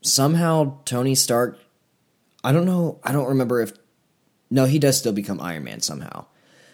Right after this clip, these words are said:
Um, but basically Killmonger is getting all of this recognition. Uh, he becomes, like, Tony's best friend, his, like, trusted advisor.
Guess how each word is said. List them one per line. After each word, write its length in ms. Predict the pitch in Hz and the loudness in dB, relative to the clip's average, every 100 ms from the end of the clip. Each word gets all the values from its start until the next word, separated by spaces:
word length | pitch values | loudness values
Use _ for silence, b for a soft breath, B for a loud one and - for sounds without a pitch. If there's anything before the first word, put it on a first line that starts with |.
| b _ | b _
Um, 420 | 117 117 113 101 | -2 0 0 -4
but 200 | 98 117 | -2 -2
basically 560 | 104 139 135 113 110 101 | 4 4 4 0 -2 -2
Killmonger 680 | 98 139 135 123 117 107 104 | 0 2 2 0 -2 -4 -4
is 120 | 101 | -4
getting 220 | 104 104 | -4 -2
all 140 | 104 | -2
of 80 | 104 | -2
this 160 | 98 92 | -4 -6
recognition. 1000 | 95 95 98 127 123 - 123 117 117 104 B B B _ | -10 -8 -4 -2 -2 -2 -4 -4 -6 -10 B B B _
Uh, 280 | 104 101 95 | -4 -4 -4
he 180 | 104 113 | -4 -4
becomes, 400 | 110 117 107 104 | -4 -4 -6 -6
like, 160 | 85 | -6
Tony's 320 | - 98 90 | -6 -6 -6
best 340 | - 82 78 - | -8 -8 -8 -8
friend, 720 | - 120 117 113 110 107 98 b b b _ | -4 -2 -2 -2 -2 -4 -6 b b b _
his, 260 | 107 92 | -6 -4
like, 220 | 87 69 | -6 -8
trusted 400 | - 117 101 92 | -6 -4 -4 -6
advisor. 880 | 92 90 113 107 107 101 101 95 95 | -10 -6 -4 -2 -2 -2 -2 -2 -8